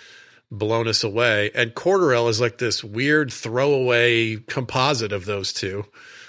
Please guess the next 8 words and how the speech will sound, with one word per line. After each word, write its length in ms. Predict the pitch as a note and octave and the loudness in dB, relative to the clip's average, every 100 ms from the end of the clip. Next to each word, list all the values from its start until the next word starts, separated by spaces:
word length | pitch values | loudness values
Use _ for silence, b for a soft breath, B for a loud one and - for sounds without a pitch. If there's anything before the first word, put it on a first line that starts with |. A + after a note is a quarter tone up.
| B - | B -8
And 380 | G#2 G#2 G#2 | -4 -4 -4
here 200 | A2+ B2+ | -4 -2
he 120 | D#3 E3 | 0 2
is, 420 | A3+ G#2+ - - - | 2 2 -4 -6 -10
you 120 | G2+ | -10
know? 220 | B2 E3 | -10 -10
So, 340 | B2+ B2 A#2+ A#2 _ - | -8 -6 -6 -8 _ -6
hey, 200 | F#3 | -6